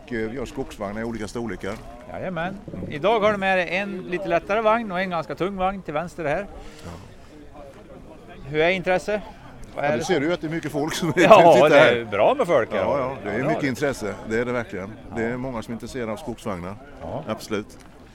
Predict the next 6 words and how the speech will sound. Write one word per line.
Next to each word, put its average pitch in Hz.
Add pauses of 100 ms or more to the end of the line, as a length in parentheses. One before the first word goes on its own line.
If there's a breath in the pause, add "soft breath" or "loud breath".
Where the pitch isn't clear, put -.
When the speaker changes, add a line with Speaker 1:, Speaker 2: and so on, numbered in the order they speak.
(480 loud breath)
Speaker 2:
Movi 208
är 185
ju 170 (880)
urtypen 175
för 135
parallellförd 131